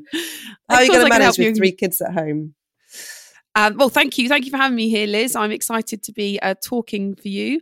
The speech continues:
Speaker 1: Okay, how am I going to manage three children at home?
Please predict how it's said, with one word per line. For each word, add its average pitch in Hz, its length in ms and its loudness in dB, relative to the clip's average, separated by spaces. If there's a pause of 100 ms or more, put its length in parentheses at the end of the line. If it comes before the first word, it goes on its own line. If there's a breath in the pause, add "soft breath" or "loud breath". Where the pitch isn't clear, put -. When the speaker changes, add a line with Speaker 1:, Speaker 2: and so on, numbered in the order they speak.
(400 loud breath)
Speaker 1:
Okay, 254 260 2
how 311 340 2
am 254 100 0
I 233 140 2
going 202 240 -6
to - 100 -16
manage 180 400 -6 (100)
three 180 200 -12
children 185 240 -8
at 220 120 -6
home? 214 160 -2